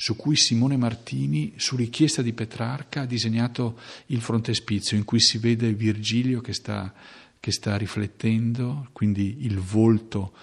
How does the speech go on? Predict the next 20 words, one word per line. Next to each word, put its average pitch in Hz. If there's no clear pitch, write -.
del 104
poeta, 127
e 139
poi 123
si 110
vedono 127
dei 107
contadini 117
che 113
stanno 110
lavorando 104
i 107
campi, 95
perché -
naturalmente 98
sono 98
bucoliche 104
e 110
georgiche, 117
e 113